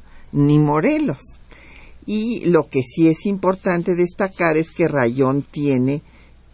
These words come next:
eh, recoge el habeas corpus inglés, por ejemplo. Ahora, eh, además del proyecto de constitución de Rayón, hubo otros dos, el de Carlos María de Bustamante y el de Fray Vicente de Santa María, que finalmente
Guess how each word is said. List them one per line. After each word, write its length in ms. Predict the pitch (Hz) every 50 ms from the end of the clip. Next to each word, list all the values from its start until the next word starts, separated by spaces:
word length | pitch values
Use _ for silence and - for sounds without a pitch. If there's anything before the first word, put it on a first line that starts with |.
| -
eh, 180 | - 143 135 120
recoge 440 | 117 120 117 - 131 131 - 151 131
el 140 | 127 123 -
habeas 560 | - 131 135 139 143 147 143 131 127 127 - - -
corpus 640 | - 139 135 135 131 127 - - 139 127 - - -
inglés, 640 | 135 135 135 139 139 165 170 185 190 196 202 - - -
por 180 | - 139 123 131
ejemplo. 580 | 123 - - 220 208 202 190 190 - - - - - - - - - - - - - - - - - - - - - - - - - -
Ahora, 460 | - - 156 156 156 156 151 - - - - - - -
eh, 220 | - 131 135 127
además 460 | 117 113 117 127 131 139 143 151 156
del 340 | 170 180 170 160 156 156 147 - - - - -
proyecto 540 | 151 139 135 135 135 151 151 143 - 160 143
de 120 | 143 135
constitución 680 | - 139 135 127 - 123 - - 123 - - 139 139 139
de 120 | 147 151
Rayón, 540 | 147 160 160 165 160 170 160 156 156 160 -
hubo 300 | - 127 127 117 117 117
otros 400 | 127 127 - 127 120 180 196 175
dos, 440 | 175 190 185 180 185 196 - - - -
el 120 | - 123
de 100 | 113 -
Carlos 300 | - - 120 117 120 120
María 260 | 120 120 123 123 123
de 120 | 123 127 131
Bustamante 760 | 135 143 - - - 156 151 156 156 151 156 156 156 - 160
y 180 | 139 117 117 110
el 200 | 110 104 104 -
de 260 | - 104 104 113 113 - - - - - - - - -
Fray 180 | - 123 120 117
Vicente 340 | 120 - 139 135 127 139
de 40 | 131
Santa 320 | 127 - 135 127 - 127 127
María, 340 | 127 123 127 143 151 156
que 120 | - 135 117
finalmente 480 | - 110 113 113 120 123 127 120 123